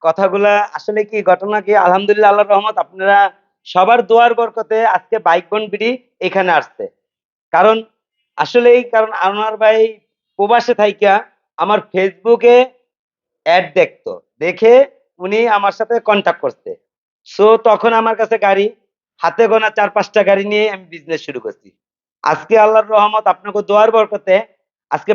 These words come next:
বাইক বন বিডি একদম ওই স্থান থেকে আজকে এই কন্ডিশনে আছে। তো আশা করি আল্লাহর রহমত, যেই আসবেন আমাদের শোরুমে কেউ নিরাশা হয়ে যাবেন না, বাইক নিয়েই বাড়ি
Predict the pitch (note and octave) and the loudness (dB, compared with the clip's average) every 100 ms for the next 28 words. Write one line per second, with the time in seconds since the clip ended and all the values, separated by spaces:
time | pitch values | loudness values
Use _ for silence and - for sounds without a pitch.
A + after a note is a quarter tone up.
0 | C#3+ D#3+ G#3 F3+ A#3+ A#3+ G3+ G#3 G3+ A#3 | 0 0 0 -2 -2 -2 -4 -2 -2 -4
1 | _ _ _ _ _ _ _ _ - E3+ | _ _ _ _ _ _ _ _ -6 -2
2 | E3 A3+ A3 G#3+ B3+ C4 C4 _ G#3+ _ | 0 -2 0 2 2 0 -10 _ -16 _
3 | A#3 A3 A3 G#3+ A#3 A#3 _ _ F3 - | -4 -2 -6 0 0 -2 _ _ -8 -6
4 | A3+ - G#3 B3 B3 A3+ G#3+ G3+ G3 E3 | -12 -2 -2 0 0 0 0 -2 -2 0
5 | C#3 - G2 _ _ _ _ - F3+ G3 | -2 -10 -20 _ _ _ _ 0 4 4
6 | F#3 _ _ _ _ E3 A#3+ A#3 B3 A#3+ | 2 _ _ _ _ -2 0 2 4 4
7 | A#3 A#3 A#3 A#3 A#3+ B3 _ _ _ _ | 2 -2 -2 -2 -4 -8 _ _ _ _
8 | - F#3 A3 B3 B3+ F#3+ G#3+ G3+ A3+ A3 | -2 2 4 2 -2 -4 -4 -2 -2 -2
9 | A3 G#3+ A3+ G#3+ A3 A#3+ A#3+ _ _ _ | -2 -4 -4 -2 -2 -2 -4 _ _ _
10 | G#3 A3 A3 G#3+ _ _ - E3+ A#3 A#3+ | 4 4 4 -2 _ _ -8 -2 0 0
11 | A#3+ A3+ G#3+ A3 B3 A#3+ _ _ _ F#3 | 0 0 0 -2 -6 -8 _ _ _ 0
12 | F3 E3 C3 F#2 _ _ _ _ _ _ | 0 -4 -8 -16 _ _ _ _ _ _
13 | _ - G#2+ C#3+ G#3+ A3 A#3+ B3 C4 A#3+ | _ -20 -2 0 0 -2 -4 0 0 0
14 | A3 | 0